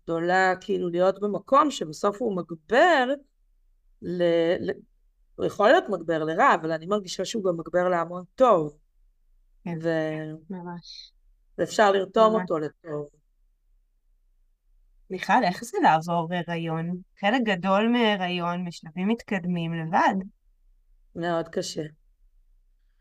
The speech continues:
Speaker 1: קודם כל, אני בת ארבעים ושתיים עוד שבועיים וחצי.
Speaker 2: מזל טוב.
Speaker 1: תודה. אז זה גם, את אומרת, כאילו, "תשמעי, חמודה,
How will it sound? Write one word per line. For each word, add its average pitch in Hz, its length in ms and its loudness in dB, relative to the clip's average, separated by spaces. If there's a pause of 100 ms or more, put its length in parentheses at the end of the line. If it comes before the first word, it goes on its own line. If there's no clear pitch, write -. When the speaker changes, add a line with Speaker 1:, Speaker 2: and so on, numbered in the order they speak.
(160)
Speaker 1:
קודם 262 220 0
כל, 320 120 8
אני 226 160 2
בת 190 180 -2
ארבעים 185 360 2
ושתיים 170 480 -2
עוד 156 140 -10
שבועיים 147 540 -4 (420)
וחצי. 156 520 -8 (280)
Speaker 2:
מזל 208 320 2 (200)
טוב. 180 360 2 (480)
Speaker 1:
תודה. 165 360 -4 (240)
אז 180 300 -8 (520)
זה 294 140 -4
גם, 440 360 2
את - 40 -8
אומרת, 339 400 4
כאילו, 320 220 2
"תשמעי, 302 440 -2
חמודה, 214 520 2